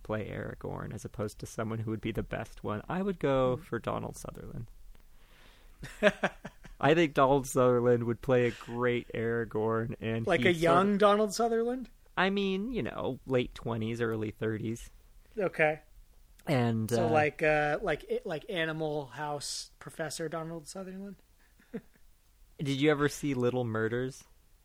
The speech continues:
Speaker 1: I think I
Speaker 2: No,
Speaker 1: told,
Speaker 2: no.
Speaker 1: I told you to, like, watch the last ten minutes of it when you were preparing to marry some people because, uh,
Speaker 2: Oh.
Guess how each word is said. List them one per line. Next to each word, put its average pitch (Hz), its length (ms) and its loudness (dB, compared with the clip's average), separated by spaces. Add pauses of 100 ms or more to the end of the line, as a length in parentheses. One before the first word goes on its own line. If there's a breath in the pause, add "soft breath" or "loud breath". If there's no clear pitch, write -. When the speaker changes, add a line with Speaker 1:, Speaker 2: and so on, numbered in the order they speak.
(140)
Speaker 1:
I 120 100 -2
think - 220 -2
I - 60 2
Speaker 2:
No, 147 100 -2
Speaker 1:
told, 123 200 2
Speaker 2:
no. - 40 -18 (220)
Speaker 1:
I 123 80 0
told 131 320 -2
you 123 100 0
to, 113 80 2
like, 110 220 0
watch 113 320 -2
the 117 80 -6
last 110 360 -4
ten 113 280 -4
minutes 107 380 -4
of 110 120 -6
it - 120 -4 (100)
when 113 240 -4
you 107 80 -4
were 104 80 -2
preparing 110 520 -4
to 117 60 -4
marry 107 320 -4
some 107 200 -8
people - 440 -8
because, - 540 -8 (180)
uh, - 220 -8 (180)
Speaker 2:
Oh. 151 360 0